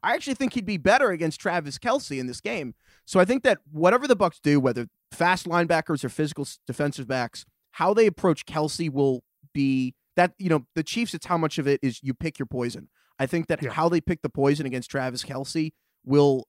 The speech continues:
Speaker 1: unfold all of the Chiefs' options going forward. I think that that's really the whole game.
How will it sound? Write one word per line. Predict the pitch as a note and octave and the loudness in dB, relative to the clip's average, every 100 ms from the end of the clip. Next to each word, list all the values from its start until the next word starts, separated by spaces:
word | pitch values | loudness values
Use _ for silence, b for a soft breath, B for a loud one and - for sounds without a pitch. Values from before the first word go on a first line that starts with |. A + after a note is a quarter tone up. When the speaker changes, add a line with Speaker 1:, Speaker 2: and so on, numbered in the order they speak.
| - | 0
Speaker 1:
unfold | C#3+ C3+ - D#3 D3 | 0 0 4 4 6
all | C3 C3 | 4 2
of | A#2 | -2
the | A2+ | -8
Chiefs' | - C3 - | -4 -4 -2
options | A2+ A2+ A2 A2 | -6 -6 -8 -8
going | G2 G2 | -10 -10
forward. | - A2 G2 | -8 -8 -6
I | |
think | B2 A#2+ | -10 -10
that | G#2 - | -12 -12
that's | - A2+ - | -12 -12 -8
really | C3+ A2 | -6 -6
the | A#2 | -6
whole | A2+ | -8
game. | A2 F#2 | -10 -14